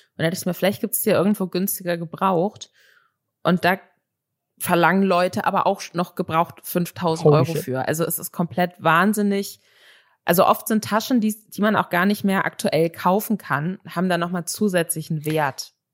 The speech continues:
Speaker 1: ähm, weil das eine bestimmte Edition war. Also deswegen, sechzigtausend Euro klingt jetzt komplett überhöht und absurd, klingt aber auch extrem realistisch für mich, muss ich sagen.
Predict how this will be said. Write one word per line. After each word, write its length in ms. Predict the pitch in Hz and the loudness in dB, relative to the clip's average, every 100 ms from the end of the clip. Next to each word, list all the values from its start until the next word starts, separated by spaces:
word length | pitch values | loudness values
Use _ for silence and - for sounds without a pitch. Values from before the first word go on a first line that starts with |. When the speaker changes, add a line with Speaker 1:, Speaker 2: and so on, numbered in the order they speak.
| _ | _
Speaker 1:
ähm, 380 | 147 156 156 151 - - _ - | 0 0 -2 -8 -14 -20 _ 0
weil 120 | 151 | 0
das 100 | 160 | 0
eine 80 | 160 | -4
bestimmte 400 | 160 175 180 - | -4 -4 -4 -4
Edition 640 | 156 151 - 151 160 170 | -6 -8 -6 -2 -2 -2
war. 100 | 139 | -4
Also 240 | 135 147 | -4 -4
deswegen, 520 | 156 165 - 160 170 - _ | -4 -4 -4 -4 -4 -8 _
sechzigtausend 520 | 151 165 185 - 185 | -4 -4 -6 -6 -4
Euro 160 | 175 170 | -4 -6
klingt 200 | - 170 | -8 -6
jetzt 160 | 175 - | -6 -6
komplett 380 | 160 - 175 | -6 -4 -8
überhöht 440 | - 160 165 180 - | -6 -4 -2 -2 -2
und 100 | 156 | -6
absurd, 580 | - 160 175 175 185 - - - _ _ _ _ _ _ _ - | -8 -4 -2 0 0 -6 -20 -20 _ _ _ _ _ _ _ -6
klingt 380 | - 185 214 | 0 0 2
aber 240 | 165 165 160 | 2 2 0
auch 180 | 165 - | -2 -6
extrem 720 | 160 - - - 196 180 175 | -8 -8 -10 -8 -4 -4 -4
realistisch 920 | - 156 156 156 185 - 127 - - | -4 -2 -2 -4 -6 -6 -8 -8 -10
für 120 | - | -12
mich, 320 | - - - - | -12 -12 -14 -14
muss 200 | - - | -14 -14
ich 160 | - | -14
sagen. 500 | - - - - - | -8 -8 -8 -10 -14